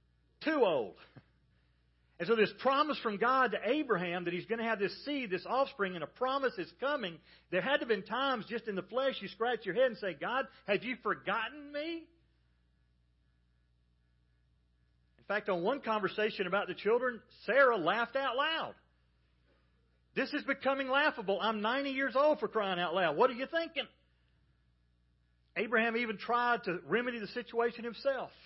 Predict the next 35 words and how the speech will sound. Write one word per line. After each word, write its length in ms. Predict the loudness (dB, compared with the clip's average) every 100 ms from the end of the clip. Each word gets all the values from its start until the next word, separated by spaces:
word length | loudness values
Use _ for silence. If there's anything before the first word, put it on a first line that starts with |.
| -20 _ _ _ _ _ _ _ _ _ _ -12
But 120 | -4
God 220 | -2 -2 -4
still 220 | 0 0
fulfilled 440 | 0 -8 -8 -8 -8
his 100 | -16 _
promise. 260 | -20 -20 -20 _ -20 _ _ _ _ _ _ _ _ _ _ _ _ _ _ -20
And 80 | _
through 160 | -14 -8
Abraham, 560 | -8 -6 -8 -8 -14 -20 _ _ _ _ _ _ _ _ _ _
we 120 | -14
have 180 | -14 -12
Christ, 460 | -12 -10 -10 -16 -18
and 100 | -14
now 140 | -12 -6
ultimately, 560 | -6 -6 -18 -16 -16 -18 _ _
you're 140 | -16
here. 140 | -16 -20 -20 _ _ _ _ _ _ _ _ _ _ _ _ _ _ _ _ _ _ _ _ _ _
And 80 | -14
so 80 | -12
the 80 | -12
promise 460 | -8 -6 -4 -4
had 100 | -6
been 140 | -6 -4
made 240 | -4 -4
to 120 | -6
Abraham, 440 | -6 -6 -8 -8 -10
and 120 | -10
so 160 | -4 -2
when 140 | -2
the 60 | -2
law 280 | 0 2 0
came, 380 | -2 -6 -4 -2
did 100 | -2
it 160 | -2
contradict 720 | -2 -2 -4 -2 0 0 -4